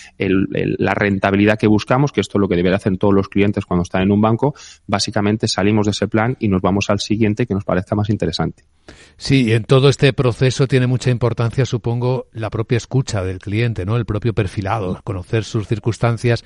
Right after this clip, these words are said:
Speaker 2: que van más allá
Speaker 1: Ujú.
Speaker 2: del dinero que quiere ahorrar o invertir, ¿no? Hay que saber más, ¿no?
Speaker 1: Ujú.
Speaker 2: De las personas.
Speaker 1: Ujú. Ujú. Totalmente. Como decía, hay muchos ahorradores que directamente se lo van a dejar a los hijos. Entonces, en lugar de hacer una cartera para una persona de setenta años, realmente esa cartera es para una persona de cuarenta, porque su hijo tiene cuarenta y ese dinero es para él.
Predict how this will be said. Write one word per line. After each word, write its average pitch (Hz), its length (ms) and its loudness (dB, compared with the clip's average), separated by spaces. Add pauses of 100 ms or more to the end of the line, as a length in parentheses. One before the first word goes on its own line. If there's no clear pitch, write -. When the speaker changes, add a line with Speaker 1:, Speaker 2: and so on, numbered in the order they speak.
(300)
Speaker 2:
que 127 140 0
van 151 160 4
más 170 240 4
allá 139 180 6
Speaker 1:
Ujú. 175 80 4
Speaker 2:
del 147 100 2
dinero 139 340 4
que 139 140 0
quiere 117 220 2
ahorrar 110 260 0
o 107 40 0
invertir, 104 480 0
¿no? 147 240 -2
Hay 110 220 -6
que 156 120 2
saber 127 260 2
más, 131 240 0
¿no? 127 100 -2
Speaker 1:
Ujú. 117 60 0
Speaker 2:
De 107 60 -2
las 92 100 -6
personas. 98 640 -8
Speaker 1:
Ujú. 113 200 -2 (360)
Ujú. 117 180 2 (400)
Totalmente. 104 640 2
Como 98 220 0
decía, 113 360 4
hay 110 100 4
muchos 107 440 0
ahorradores 104 560 2
que 90 480 0
directamente 104 560 0
se - 120 -2
lo 95 40 4
van 98 120 2
a 98 40 2
dejar 98 220 0
a 95 40 2
los 95 180 2
hijos. 113 240 0
Entonces, 104 360 2 (300)
en 107 120 2
lugar 104 320 4
de 113 60 2
hacer 113 200 0
una 110 140 2
cartera 107 400 0
para 92 140 0
una 95 140 0
persona 104 340 0
de 80 80 0
setenta 92 400 0
años, 110 280 0
realmente 110 760 0
esa 110 200 -2
cartera 104 280 2
es 117 60 -2
para 98 140 0
una 98 120 0
persona 110 280 0
de 107 80 2
cuarenta, 92 460 0
porque 87 240 -4
su 92 140 0
hijo 104 160 0
tiene 110 180 0
cuarenta 113 320 0
y 101 60 4
ese 101 140 0
dinero 104 180 4
es 101 100 0
para 87 260 0
él. 85 180 0